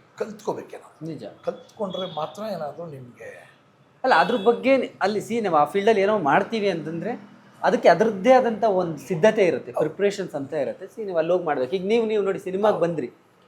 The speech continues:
Speaker 2: ಚೆನ್ನೈಯಲ್ಲಿ ಹೋಗಿ ಕ್ಲಾಸ್ ಕಲ್ತು ಅಲ್ಲಿಂದ ಬಂದು ನೀವು ಸಿನಿಮಾ ಮಾಡಿದ್ರಿ. So ಅದ್ ಮತ್ತೆ ನೀವು ಸಿನಿಮಾ, ಪ್ರತಿ ಸಿನಿಮಾ ಮಾಡುವಾಗ್ಲೂ ನಿಮ್ದು ರಿಸರ್ಚ್ ಎಷ್ಟಿರುತ್ತೆ?
Speaker 1: ಹಾ.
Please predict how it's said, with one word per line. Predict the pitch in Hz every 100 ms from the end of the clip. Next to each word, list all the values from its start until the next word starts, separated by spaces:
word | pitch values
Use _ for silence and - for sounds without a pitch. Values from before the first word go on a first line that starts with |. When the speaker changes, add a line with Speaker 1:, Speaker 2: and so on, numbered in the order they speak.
| _ _ _
Speaker 2:
ಚೆನ್ನೈಯಲ್ಲಿ | 180 190 214 208 196
ಹೋಗಿ | 185 180 170 175 165 - _ _
ಕ್ಲಾಸ್ | 170 156 151
ಕಲ್ತು | 143 135 131 139
ಅಲ್ಲಿಂದ | 139 143 165 165
ಬಂದು | 131 135 135 135
ನೀವು | 135
ಸಿನಿಮಾ | 147 190 180 139
ಮಾಡಿದ್ರಿ. | 110 101 95 - _ _ -
So | 165 156 151 -
ಅದ್ | 175 175
ಮತ್ತೆ | 180 180
ನೀವು | 180
ಸಿನಿಮಾ, | - 175 185
ಪ್ರತಿ | 180 156 190
ಸಿನಿಮಾ | 190 185 180
ಮಾಡುವಾಗ್ಲೂ | 160 160 170 170
ನಿಮ್ದು | 170 156 147
ರಿಸರ್ಚ್ | 127 127 185 175 -
ಎಷ್ಟಿರುತ್ತೆ? | 156 - - 147 135 113
Speaker 1:
ಹಾ. | -